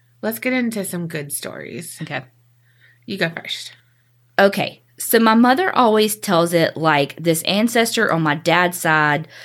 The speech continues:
Speaker 2: was a cannibal, but he was actually the E T, not the Etor.
Speaker 1: Oh, fuck.
Speaker 2: But I am a direct descendant of Sam Gordon.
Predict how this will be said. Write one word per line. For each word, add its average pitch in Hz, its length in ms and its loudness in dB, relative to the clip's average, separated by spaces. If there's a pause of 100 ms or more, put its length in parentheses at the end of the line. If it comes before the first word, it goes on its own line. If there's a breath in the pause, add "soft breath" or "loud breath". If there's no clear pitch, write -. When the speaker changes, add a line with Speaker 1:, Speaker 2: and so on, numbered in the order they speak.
(140 loud breath)
Speaker 2:
was 170 180 2
a 160 60 2
cannibal, 156 720 0 (220)
but 170 140 2
he 233 140 2
was 208 140 0
actually 165 400 0
the 151 260 -2
E 160 200 0
T, 160 640 2 (120)
not 165 280 0
the 170 120 -2
Etor. 156 600 0 (160)
Speaker 1:
Oh, 349 440 2 (140)
fuck. 175 400 0 (220)
Speaker 2:
But 175 240 2
I 180 140 2
am 180 120 0
a 170 60 -2
direct 208 400 0
descendant 208 560 0
of 160 120 0
Sam 170 460 -2
Gordon. 139 640 -6